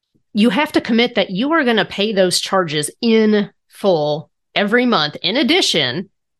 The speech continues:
to your monthly payment, in addition to the extra that you're gonna pay on your debt.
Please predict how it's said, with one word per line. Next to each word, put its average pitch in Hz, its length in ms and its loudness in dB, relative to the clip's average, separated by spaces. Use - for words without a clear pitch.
to 240 140 -2
your 220 180 2
monthly 208 340 2
payment, 165 480 -6
in 233 140 0
addition 226 640 0
to 208 200 -4
the 180 180 -2
extra - 640 -4
that 180 280 -2
you're 185 120 0
gonna 139 200 -4
pay - 440 -8
on 165 160 -2
your 98 140 -6
debt. - 320 -8